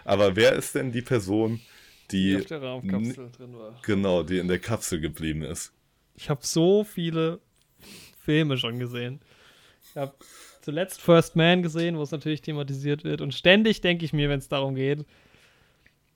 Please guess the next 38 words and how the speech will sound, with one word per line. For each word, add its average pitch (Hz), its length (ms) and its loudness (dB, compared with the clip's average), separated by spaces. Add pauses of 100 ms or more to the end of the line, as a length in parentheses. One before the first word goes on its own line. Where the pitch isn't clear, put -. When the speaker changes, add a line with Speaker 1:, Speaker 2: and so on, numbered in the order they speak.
(140)
Speaker 2:
verdammt, 143 280 -4
neulich 202 280 6
hab 185 60 6
ich - 60 -2
so 185 60 2
ein 165 60 0
Galileo-Stück 165 720 4
dazu 170 240 -2
gesehen 160 260 0
und 147 60 2
ich - 60 -4
denk 170 160 -2
mir 156 60 -2
jedes 160 180 -4
Mal, 147 80 -4
der 131 160 -2
arme 170 300 0
Dritte, 139 380 -4
ich 139 140 -8
muss 170 200 -4
mir 175 80 -2
den 151 160 -4
Ma-, 151 120 -6
Namen 147 340 -2
mal 127 100 0
merken 127 280 0
von 135 180 -6
ihm. 135 180 -2 (400)
Speaker 1:
<laughs> - 400 -20
Weißt 120 300 4
du, 101 180 -4
wie 113 140 2
ich 127 280 0
auf 98 180 4
die 104 220 0
Frage 101 460 2
gekommen 87 400 0
bin? 104 240 0